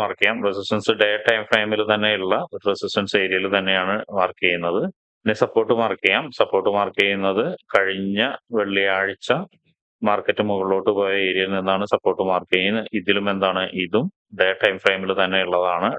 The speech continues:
ഡേ ടൈം ഫ്രെയിമിലെ ഏരിയ തന്നെയാണ്. ഇന്നലെ നമ്മൾ പ്രഡിക്റ്റ് ചെയ്തിരുന്നത് എന്താന്ന് വെച്ചിട്ടുണ്ടെങ്കിൽ, ഇത് ഈ ലോ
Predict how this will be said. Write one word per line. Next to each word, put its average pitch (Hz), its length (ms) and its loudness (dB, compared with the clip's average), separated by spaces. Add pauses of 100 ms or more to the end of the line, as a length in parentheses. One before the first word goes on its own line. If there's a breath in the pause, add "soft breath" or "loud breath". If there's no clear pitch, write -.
ഡേ 90 60 2 (120)
ടൈം 92 160 2
ഫ്രെയിമിലെ 92 400 0
ഏരിയ 90 160 0 (100)
തന്നെയാണ്. 87 400 0 (1200)
ഇന്നലെ 127 300 0
നമ്മൾ 131 240 0
പ്രഡിക്റ്റ് 117 440 -2
ചെയ്തിരുന്നത് 110 460 0
എന്താന്ന് 107 300 0
വെച്ചിട്ടുണ്ടെങ്കിൽ, 110 500 0
ഇത് 107 100 0 (180)
ഈ - 20 0 (140)
ലോ 101 80 0